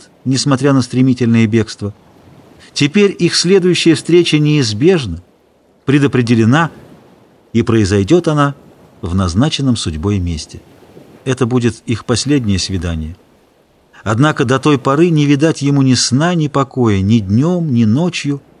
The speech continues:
ни на земле, ни на море. Гет твердо знал, и невероятно тяжела была эта истина,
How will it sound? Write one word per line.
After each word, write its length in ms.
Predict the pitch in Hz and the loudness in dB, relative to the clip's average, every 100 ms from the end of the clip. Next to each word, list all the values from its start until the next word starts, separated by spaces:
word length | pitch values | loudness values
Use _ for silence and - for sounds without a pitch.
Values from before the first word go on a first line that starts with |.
| _ - | _ -4
ни 160 | 104 | 0
на 140 | 113 101 | 2 2
земле, 540 | 85 87 87 107 160 - _ _ _ _ - | -2 -4 -2 -2 -4 -8 _ _ _ _ -4
ни 160 | 101 | 0
на 140 | 110 101 | 2 0
море. 320 | 87 85 80 _ _ _ _ _ _ _ _ _ - | 0 -4 -8 _ _ _ _ _ _ _ _ _ -10
Гет 460 | 92 147 147 - - | -2 -2 -2 -16 -20
твердо 460 | - 127 143 123 120 | -10 0 0 2 0
знал, 360 | 101 139 160 127 _ _ _ _ _ _ _ | 0 0 -2 -4 _ _ _ _ _ _ _
и 100 | 123 | 0
невероятно 640 | 135 135 139 165 170 160 143 | 2 4 4 2 0 -2 -2
тяжела 420 | 139 120 156 190 | 0 2 2 2
была 240 | 131 117 | 2 0
эта 160 | 104 117 | 0 0
истина, 500 | 120 110 - 104 | 0 -2 -2 -4